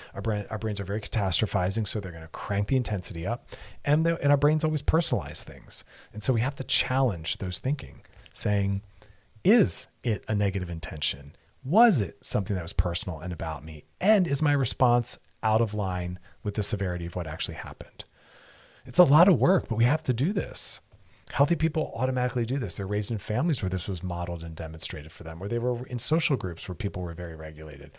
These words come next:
And then they were with other adults that also did this work. Like, people do this, but we have to step into, so we have to step into more of it, 'cause a lot of relationships and marriages and all sorts of things happen as a result of that.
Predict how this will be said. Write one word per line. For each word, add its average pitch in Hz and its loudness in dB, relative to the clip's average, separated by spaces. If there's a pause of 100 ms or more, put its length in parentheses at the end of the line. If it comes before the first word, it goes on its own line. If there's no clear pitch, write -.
(260)
And 101 -4
then 113 2
they 120 4
were 123 4
with 127 2
other 117 2
adults 123 2
that 135 2
also 165 0
did - -6
this - -6
work. - -14 (340)
Like, - -8 (340)
people 180 -2
do 202 2
this, - -6 (420)
but 120 4
we 110 4
have 120 2
to 120 -6
step - 2
into, 104 2 (120)
so - -6
we 117 2
have 113 4
to 110 -2
step 107 2
into 98 0
more 90 -2
of 80 -4
it, 73 -12 (1080)
'cause 110 4
a 107 6
lot 104 4
of 101 0
relationships 95 -2
and 90 -2
marriages 85 -6
and 85 -4
all 82 -6
sorts - -8
of 85 -6
things 78 -6
happen 80 -6
as 76 -8
a 73 -14
result 76 -12
of - -18
that. - -18